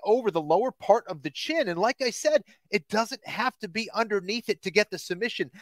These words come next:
That could break your jaw. That is extremely painful. That could separate your jaw. Uh, just nasty stuff right there. Arm, you know, t-, pulling string, two arms pulling on the jaw, uh, usually doesn't go very well for the mouth there. So awesome win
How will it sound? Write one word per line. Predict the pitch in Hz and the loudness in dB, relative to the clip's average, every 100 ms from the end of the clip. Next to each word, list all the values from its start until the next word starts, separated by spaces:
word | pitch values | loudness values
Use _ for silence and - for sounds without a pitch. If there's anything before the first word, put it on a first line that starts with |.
| - | -4
That | 139 175 247 | 6 6 6
could | - 185 | -2 -4
break | - 180 175 - | 0 2 2 -2
your | 135 | -10
jaw. | - 165 190 214 214 - _ | -2 4 6 8 6 2 _
That | 165 180 | 0 2
is | 147 | 0
extremely | - - 165 127 117 - | -8 -8 -8 -8 -10 -4
painful. | 196 214 - 196 | -4 -4 -8 0
That | 160 151 | 4 4
could | - - | 2 -12
separate | - 202 220 233 220 196 | -2 0 0 2 2 0
your | 196 175 | -6 -6
jaw. | - 190 190 185 - - _ _ _ | 0 2 4 2 -2 -12 _ _ _
Uh, | 156 160 147 | 2 2 0
just | - 247 - - | 0 0 0 -8
nasty | 156 160 180 220 - 180 | 0 4 4 2 -4 -10
stuff | 147 - 190 196 - | -10 -2 2 2 2
right | 139 123 - | -2 -2 -4
there. | 117 120 - | -4 -6 -4
Arm, | 165 190 220 233 240 - _ _ - | -2 0 -2 -6 -10 -18 _ _ -6
you | 151 | -4
know, | - - _ | -6 -18 _
t-, | 220 156 - | -20 -20 -2
pulling | 214 220 226 | 2 2 -2
string, | - - 208 220 | -6 -4 -4 -4
two | - 247 233 | -6 -6 0
arms | 185 214 196 - | 2 2 -2 -8
pulling | - 202 220 | -4 -2 -2
on | 202 185 | -2 -2
the | 127 | -4
jaw, | - 160 185 208 - - - | 0 2 4 0 -4 -20 -2
uh, | 147 151 | 0 0
usually | 202 196 226 | -4 -6 -2
doesn't | 185 175 160 | -2 -2 -2
go | 165 | 0
very | 139 147 139 | 2 2 2
well | 131 | 0
for | 120 123 | -2 -6
the | |
mouth | 120 113 107 | -4 -4 -4
there. | 107 98 | -8 -10
So | - 123 | -10 -2
awesome | 165 165 - 135 | 2 2 0 -6
win | 127 | -8